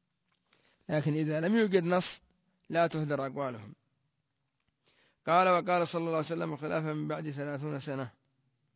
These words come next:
فكان آخرها خلافة علي رضي الله عنه.'" حديث سفينة، حديث سفينة،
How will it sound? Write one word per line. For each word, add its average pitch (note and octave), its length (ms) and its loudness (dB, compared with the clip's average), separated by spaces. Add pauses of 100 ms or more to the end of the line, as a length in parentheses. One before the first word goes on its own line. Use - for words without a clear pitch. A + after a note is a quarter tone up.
(580)
فكان D3+ 240 -4
آخرها D3 580 -4
خلافة C#3+ 480 -6
علي D3 220 -6
رضي C3+ 280 -6
الله C3 300 -8
عنه.'" A#2 180 -14 (3500)
حديث E3 280 -4
سفينة، E3+ 480 0 (1600)
حديث C#3+ 300 -8
سفينة، C#3 520 -4